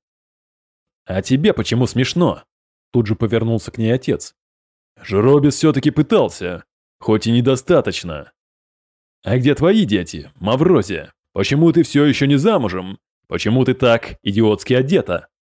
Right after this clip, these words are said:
"Это классический стиль дамы-некроманта", крутанулась вокруг своей оси тетя Маврозия. Полы ее черного платья взметнулись,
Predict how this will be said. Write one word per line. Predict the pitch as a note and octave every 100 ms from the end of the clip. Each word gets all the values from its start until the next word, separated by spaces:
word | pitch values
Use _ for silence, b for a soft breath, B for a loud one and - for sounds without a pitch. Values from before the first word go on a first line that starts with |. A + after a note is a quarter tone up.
| _ _ _ _ -
"Это | A#2 B2 B2+
классический | B2+ A#2 - - A#3 C3+ - B2+
стиль | G#2+ - - F3+ A3+ - b b -
дамы-некроманта", | A#2 A#2 G#2+ A2 A2+ - A#2+ D3+ G3+ D3+ G2 F2 G#2+ A#2+ _ _ _ _
крутанулась | - A2+ G#2+ - A#3 A3+ G3 - _ _ _ -
вокруг | A#2+ B3+ -
своей | - F3 D3+
оси | - - - C#3 F#3+ F3+ _ _ _
тетя | A2 G2 G2
Маврозия. | A2 C#3 F#3+ D3 F2+ D#2+ - _ _ _ _ _ _ _
Полы | G#2 E3+ B3
ее | A3+ G#3+
черного | - F#3 D#3 C3
платья | - G#2+ D3 -
взметнулись, | F#2+ G2 - C#3+ G3+ F#3+ - _